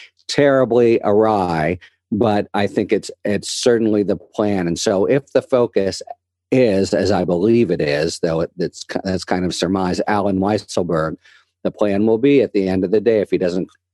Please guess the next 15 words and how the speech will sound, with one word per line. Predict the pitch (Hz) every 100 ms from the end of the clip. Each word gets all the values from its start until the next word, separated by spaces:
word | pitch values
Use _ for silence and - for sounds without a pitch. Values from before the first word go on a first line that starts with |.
| -
cooperate, | 87 95 92 113 104 - -
to | 87
bring | - 95 95 92 -
the | 76 90 -
charges. | - 92 87 82 73 71 -
They, | 92 98
they | 98 92
have | 95 95
in | 95 90
mind | 90 85 85 82 - - - _ -
presenting | 92 101 101 101 -
evidence | 98 90 90 87 -
sufficient | - 76 90 85 90 82
to | 85
bring | - 85 82 82